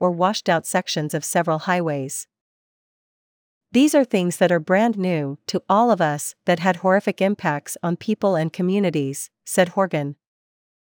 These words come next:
"I'm hopeful that they will say we did our best under trying circumstances." While Horgan's government may not have had the activist bent that Barrett's did, generally taking a more pragmatic or incremental path,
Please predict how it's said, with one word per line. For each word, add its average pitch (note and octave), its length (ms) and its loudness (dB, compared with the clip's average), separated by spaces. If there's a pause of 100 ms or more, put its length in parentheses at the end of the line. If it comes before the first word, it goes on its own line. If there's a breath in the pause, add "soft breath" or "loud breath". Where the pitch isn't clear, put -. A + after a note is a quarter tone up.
(260)
"I'm A3+ 140 6
hopeful A#3 400 2
that E3+ 160 2
they F3+ 100 4
will F3 120 0
say F3+ 220 0
we F3+ 160 0
did E3+ 160 2
our D#3 140 0
best D3+ 500 0
under F3 220 0
trying E3 340 -2
circumstances." D3+ 1120 -4 (1400)
While A3 180 4
Horgan's C4 460 2
government E3 640 0
may F#3 140 -2
not G3+ 240 2
have A#3 140 -2
had F#3 160 0
the E3+ 160 0
activist E3+ 580 -4
bent F3 400 -4
that E3 160 0
Barrett's F3+ 400 0
did, D3+ 380 -2 (180)
generally A3+ 480 2
taking E3+ 400 -4
a D#3+ 40 0
more F3 200 0
pragmatic E3+ 760 -2
or E3+ 140 0
incremental F3 560 -2
path, D3 500 -4